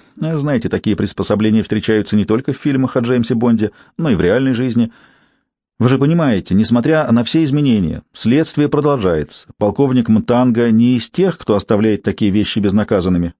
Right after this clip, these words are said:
Да и компаньоны папы отнюдь не исполнены христианского смирения. Бывают случаи, когда, простите за вульгарность, плюют с высокой колокольни на самое высокое общественное положение. А уж учитывая старинные традиции мести".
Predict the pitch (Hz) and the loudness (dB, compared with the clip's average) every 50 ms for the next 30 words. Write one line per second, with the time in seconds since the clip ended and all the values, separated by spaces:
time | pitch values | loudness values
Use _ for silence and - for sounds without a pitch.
0 | _ - 104 107 - 196 208 196 - 196 175 - 185 180 175 190 208 196 190 - | _ -8 -6 -4 -4 -4 -4 -2 -2 -2 0 0 0 0 2 2 0 0 -2 -2
1 | 190 185 175 - 185 175 - - _ - - 147 143 - - 160 165 165 - - | -2 -2 -2 0 -2 -4 -4 -6 _ -4 -2 -2 0 0 0 0 0 0 0 -2
2 | 156 156 143 - - - 151 151 143 143 139 135 120 - 139 123 - - 135 127 | -2 0 -2 -4 -4 -2 0 2 2 2 2 0 0 0 -2 -2 -2 0 0 0
3 | 117 - - 120 113 - 127 120 120 113 107 110 104 - _ _ _ - - _ | 0 0 -2 -2 0 0 0 2 2 2 2 0 -2 -4 _ _ _ -20 -20 _
4 | _ _ _ _ _ _ _ _ _ _ - 110 143 175 180 170 - - 170 160 | _ _ _ _ _ _ _ _ _ _ 0 0 2 2 2 0 -2 0 -2 0
5 | - 156 147 - 143 139 135 151 147 147 135 127 - - - - 147 143 131 - | 0 -2 0 0 0 0 0 0 0 -2 -2 -6 -8 -8 -4 -2 -2 -2 -2 0
6 | - 135 101 113 104 110 110 120 120 113 117 110 98 101 104 92 - - 127 135 | -2 0 0 2 2 2 2 0 0 0 0 0 2 2 0 -2 -2 -2 0 0
7 | 151 180 226 254 247 240 - - - - - - 131 151 - - 196 190 147 131 | 2 2 0 0 -2 -4 -8 -12 -10 -8 -6 -2 -2 -2 0 0 -2 0 -2 -2
8 | - 143 131 131 127 - 202 214 202 165 135 123 127 131 127 - - - 165 190 | 0 0 0 0 0 0 0 0 2 2 2 2 2 0 -2 -4 -2 -2 0 0
9 | 202 202 190 185 170 147 131 131 - - - 151 180 190 - 196 190 175 135 123 | 2 2 0 2 0 0 0 0 -2 -2 -2 0 0 0 0 0 0 0 0 -2
10 | - - - 143 135 - 156 151 156 147 160 165 180 180 190 165 95 82 78 - | -2 -2 -4 -4 -2 -2 -2 -2 -2 0 0 0 0 0 -2 -2 -2 -4 -6 -8
11 | _ _ _ _ _ _ _ _ _ _ - 101 104 101 - - 110 - 139 135 | _ _ _ _ _ _ _ _ _ _ -2 0 0 0 0 -2 -2 -2 -2 -2
12 | 127 117 110 95 - 117 110 113 110 104 104 101 - 101 98 92 104 107 - - | 0 0 0 0 0 0 0 2 2 2 0 0 0 0 0 0 -2 -4 -2 0
13 | 104 98 95 104 117 143 175 175 - - - - - - - | 2 2 4 4 2 2 0 -2 -6 -8 -10 -8 -8 -8 -10